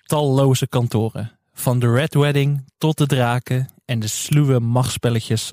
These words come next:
all over the place. Game of Thrones deed ertoe.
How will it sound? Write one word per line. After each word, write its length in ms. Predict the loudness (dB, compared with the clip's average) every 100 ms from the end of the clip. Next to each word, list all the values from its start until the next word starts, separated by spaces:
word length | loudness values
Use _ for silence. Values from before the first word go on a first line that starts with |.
| -4
all 300 | 0 0 0
over 280 | 0 0 0
the 60 | -4
place. 440 | -4 -4 -4 -8 -16 _ _ _ -16 -2
Game 280 | 2 4
of 80 | 2
Thrones 540 | 0 2 4 2 0 -10 _
deed 460 | -14 -2 -2 0 -2
ertoe. 440 | -2 -2 -2